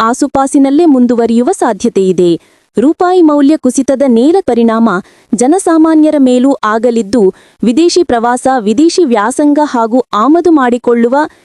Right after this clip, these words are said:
ಎಲೆಕ್ಟ್ರಾನಿಕ್ಸ್ ಸೇರಿದಂತೆ ಹಲವು ವಸ್ತುಗಳ ಬೆಲೆ ದುಬಾರಿಯಾಗಲಿದೆ. ಆದರೆ ರಫ್ತು ಆಧಾರಿತ ಕಂಪನಿಗಳಿಗೆ ಇದು ತಾತ್ಕಾಲಿಕವಾಗಿ ಲಾಭದಾಯಕವಾಗಬಹುದು. ಒಟ್ಟಾರೆಯಾಗಿ ಹೇಳುವುದಾದರೆ, ದೇಶದ ಆರ್ಥಿಕ ಪ್ರಗತಿ ಉತ್ತಮವಾಗಿದ್ದರೂ,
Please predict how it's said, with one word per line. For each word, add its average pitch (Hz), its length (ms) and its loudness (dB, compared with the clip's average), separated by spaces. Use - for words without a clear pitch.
ಎಲೆಕ್ಟ್ರಾನಿಕ್ಸ್ 320 640 -2
ಸೇರಿದಂತೆ 240 560 -2
ಹಲವು 285 380 -2
ವಸ್ತುಗಳ 240 480 -2
ಬೆಲೆ 226 380 0
ದುಬಾರಿಯಾಗಲಿದೆ. 190 1040 0
ಆದರೆ 196 440 -2
ರಫ್ತು 294 360 -2
ಆಧಾರಿತ 277 600 0
ಕಂಪನಿಗಳಿಗೆ 254 840 -2
ಇದು 233 200 0
ತಾತ್ಕಾಲಿಕವಾಗಿ 240 960 -2
ಲಾಭದಾಯಕವಾಗಬಹುದು. 202 1400 0
ಒಟ್ಟಾರೆಯಾಗಿ 320 680 0
ಹೇಳುವುದಾದರೆ, 262 840 0
ದೇಶದ 302 320 0
ಆರ್ಥಿಕ 262 440 -4
ಪ್ರಗತಿ 240 520 -4
ಉತ್ತಮವಾಗಿದ್ದರೂ, 214 1040 -2